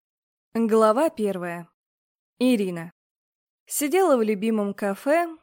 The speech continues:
наблюдала за дождем, размеренно стучащему по витринным стеклам, и хмурилась. Вахтер меня не пустил, послушав преподавателя. Просто не стал рисковать репутацией.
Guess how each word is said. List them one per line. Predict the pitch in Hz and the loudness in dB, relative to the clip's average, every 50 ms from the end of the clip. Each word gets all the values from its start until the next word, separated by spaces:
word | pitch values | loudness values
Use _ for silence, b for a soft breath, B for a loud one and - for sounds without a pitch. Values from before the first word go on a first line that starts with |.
| _ _ | _ _
наблюдала | - 220 233 240 226 240 262 254 320 359 339 269 | -6 -4 -2 -2 0 -2 0 2 2 2 2 2
за | 220 196 190 | 0 -2 -4
дождем, | 175 190 185 185 190 180 208 277 320 339 320 | -4 -4 -4 -4 -6 -4 -4 -2 -2 -2 -2
размеренно | 302 277 269 269 254 262 269 269 254 262 247 240 | -2 -2 -2 -2 -2 0 0 0 0 0 0 -2
стучащему | 233 - - 262 247 - - 262 240 240 - - 233 226 226 | -4 -4 -4 -6 -6 -4 -2 -2 -2 -2 -4 -4 -4 -4 -4
по | 220 240 226 | -2 -2 -2
витринным | 226 226 - 226 233 220 220 220 220 | -2 -2 -2 -2 -2 0 0 -2 -4
стеклам, | 214 - - 247 226 220 208 - 208 196 196 196 202 _ _ | -4 -4 -2 -2 -2 -2 -2 -4 -4 -4 -4 -6 -8 _ _
и | - 311 320 | -6 -4 -4
хмурилась. | 277 - 202 202 196 185 170 170 165 170 175 175 - - - _ _ _ _ _ _ _ - | -4 -4 -4 -6 -4 -4 -4 -6 -6 -6 -8 -8 -8 -10 -12 _ _ _ _ _ _ _ -4
Вахтер | 202 220 226 - - 339 392 427 427 | -2 -2 -2 0 0 0 0 0 0
меня | 427 359 294 311 330 | 0 0 0 0 0
не | 339 330 | -2 -2
пустил, | 330 359 330 - - - 233 226 220 214 208 214 _ | -2 -4 -4 -4 -4 -2 0 0 0 -2 -4 -8 _
послушав | - 185 196 - - 196 190 214 - 302 - | -8 -6 -6 -6 -6 -6 -6 -6 -8 -10 -8
преподавателя. | - 269 285 - 277 226 214 190 180 170 170 - 202 185 185 175 180 - _ _ _ _ _ _ | -8 -6 -4 -4 -2 -2 -2 -2 -2 -4 -6 -6 -6 -6 -6 -8 -10 -14 _ _ _ _ _ _
Просто | - 339 415 403 415 - 330 | 0 0 0 0 0 0 0
не | 320 320 | 0 0
стал | 311 - - 370 381 370 | -2 0 0 0 0 0
рисковать | 302 240 226 - - 220 226 247 254 - | 0 -2 -4 -2 -2 0 0 0 -2 -4
репутацией. | 220 214 - 196 190 196 190 185 - - - 190 180 175 180 | -6 -6 -6 -6 -6 -4 -6 -6 -6 -6 -8 -6 -8 -8 -12